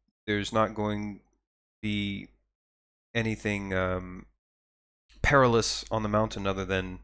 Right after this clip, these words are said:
you know, having, uh, maybe some steep, steep sides and maybe, uh,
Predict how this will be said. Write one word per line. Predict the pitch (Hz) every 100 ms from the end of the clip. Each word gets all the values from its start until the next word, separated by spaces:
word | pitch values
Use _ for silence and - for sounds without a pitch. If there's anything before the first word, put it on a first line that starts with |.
| -
you |
know, | 101 90 95
having, | 98 92 90 92 98
uh, | -
maybe | - 101 98
some | 95 - 90
steep, | - 107 101 - - - - _ _ _ _ _ _ _ _ _
steep | 110 104 -
sides | - 92 92 92 -
and | 92 92 101
maybe, | 101 95 95 92
uh, | 101 101